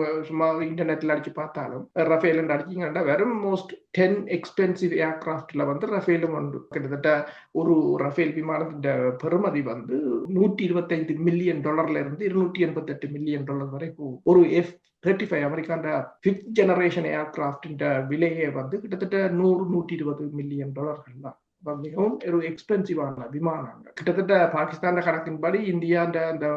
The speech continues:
இழப்பு, மொத்த இழப்பு வந்து அவங்க சொல்றாங்க தொள்ளாயிரத்தி ஐம்பத்தாறு மில்லியன் டாலர்களை இழந்திருக்கிறது இந்த தாக்குதல் என்று. ஆனால் இது வெளியில் வருவதற்கு இன்னும் நாள் எடுக்கும். உண்மையான நிலவரம் தெரியுமாக இருந்தால் இந்த தாக்குதல் யாருக்கு வெற்றி, யாருக்கு தோல்வி என்ற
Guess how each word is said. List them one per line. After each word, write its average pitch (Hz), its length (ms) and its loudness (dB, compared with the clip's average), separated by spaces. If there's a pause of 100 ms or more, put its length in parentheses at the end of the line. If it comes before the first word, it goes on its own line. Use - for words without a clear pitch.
இழப்பு, 170 360 0
மொத்த 165 300 -2
இழப்பு 170 400 -2
வந்து 143 300 -4
அவங்க 165 220 0
சொல்றாங்க 156 460 -2
தொள்ளாயிரத்தி 170 580 -2
ஐம்பத்தாறு 160 560 -4
மில்லியன் 147 500 -6
டாலர்களை 151 480 -4
இழந்திருக்கிறது 147 760 -10
இந்த 143 320 -8
தாக்குதல் 127 480 -6
என்று. 139 280 -16
ஆனால் 185 340 4
இது 165 160 2 (240)
வெளியில் 220 440 2
வருவதற்கு 185 640 -2 (200)
இன்னும் 156 300 -2
நாள் 147 300 0
எடுக்கும். 147 480 -6
உண்மையான 208 520 4
நிலவரம் 175 540 0 (440)
தெரியுமாக 165 640 0
இருந்தால் 143 500 -2
இந்த 190 180 -6
தாக்குதல் 156 500 -4 (160)
யாருக்கு 170 460 2
வெற்றி, 156 300 -4
யாருக்கு 180 360 -4
தோல்வி 160 320 -2
என்ற 160 300 -2